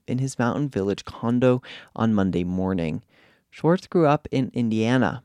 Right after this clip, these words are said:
and his love of skiing inspired him to move to Telluride after high school.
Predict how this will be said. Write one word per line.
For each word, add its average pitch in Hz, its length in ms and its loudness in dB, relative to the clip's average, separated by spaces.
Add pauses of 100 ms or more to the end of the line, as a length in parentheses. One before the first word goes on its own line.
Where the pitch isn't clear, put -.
(140)
and 117 220 -6
his 123 180 -10
love 123 260 -2
of 110 140 -4
skiing 107 500 -6
inspired 117 680 -2
him - 340 -12
to - 100 -10
move 90 360 -4
to 104 100 -10
Telluride 107 840 -2
after - 360 -6
high 101 240 -4
school. - 520 -4